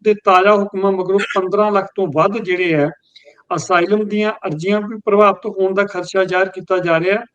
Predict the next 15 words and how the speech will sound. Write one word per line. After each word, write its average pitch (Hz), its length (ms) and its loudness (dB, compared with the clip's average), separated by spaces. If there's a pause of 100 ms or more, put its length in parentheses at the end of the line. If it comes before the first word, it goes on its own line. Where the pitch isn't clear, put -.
(440)
ਤੇ 214 120 8
ਨਾਲ 202 260 4
ਦੀ 220 120 -4
ਨਾਲ 226 220 2
ਜਿਹੜਾ 220 240 0
ਹੁਣ 202 240 -2
ਮੰਗਲਵਾਰ 202 560 2
ਦੀ 208 120 -4
ਰਾਤ 165 340 0
ਨੂੰ 196 120 -8
ਕੀਤੇ 190 400 -2
ਗਏ 185 140 2
ਪਾਲਿਸੀ 180 520 -2
ਮੈਮੋਰੈਂਡਮ 175 680 0
ਮੁਤਾਬਕ 156 460 -2